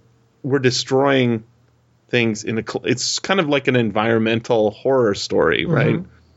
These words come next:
Speaker 1: With, with that utter destruction of species and, um, uh, the, the trees that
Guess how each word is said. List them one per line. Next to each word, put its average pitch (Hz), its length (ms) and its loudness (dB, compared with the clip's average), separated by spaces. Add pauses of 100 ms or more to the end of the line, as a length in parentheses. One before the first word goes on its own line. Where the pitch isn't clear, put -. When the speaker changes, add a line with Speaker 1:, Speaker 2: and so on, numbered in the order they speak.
(400)
Speaker 1:
With, 117 280 -2
with 123 220 0
that 107 320 0 (480)
utter 185 280 0
destruction 127 800 -4
of 107 200 -8
species 123 840 -2
and, 98 500 -4 (800)
um, 98 480 -4 (1700)
uh, - 360 -8
the, 120 260 -2
the 123 140 -2
trees 165 600 0
that 107 200 0